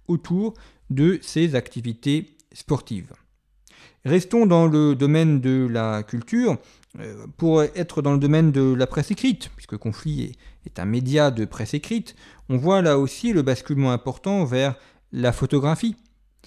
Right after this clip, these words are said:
et le rôle majeur qu'a pu jouer un journal comme Paris Match. Paris Match qui s'est inspiré d'un journal américain qui, euh, Vogue, et, euh, le, un des,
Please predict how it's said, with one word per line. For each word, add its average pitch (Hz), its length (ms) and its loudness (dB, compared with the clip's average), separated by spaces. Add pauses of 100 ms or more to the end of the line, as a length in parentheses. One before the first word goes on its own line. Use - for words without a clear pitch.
(160)
et 127 60 0
le 131 100 6
rôle 180 240 10
majeur 151 400 4
qu'a 117 180 0
pu - 200 -6
jouer 160 220 0
un 135 100 2
journal 143 320 0
comme 120 180 0
Paris 123 220 0
Match. 190 400 -2 (500)
Paris 113 180 0
Match 143 300 4
qui - 80 -6
s'est 117 220 -4
inspiré 127 460 0
d'un 104 260 -2
journal 110 260 -2
américain 113 480 2
qui, 104 240 -8 (360)
euh, - 80 -8
Vogue, 139 420 2 (560)
et, 147 340 6
euh, 113 220 0
le, 104 360 -4
un 139 280 6
des, 107 480 0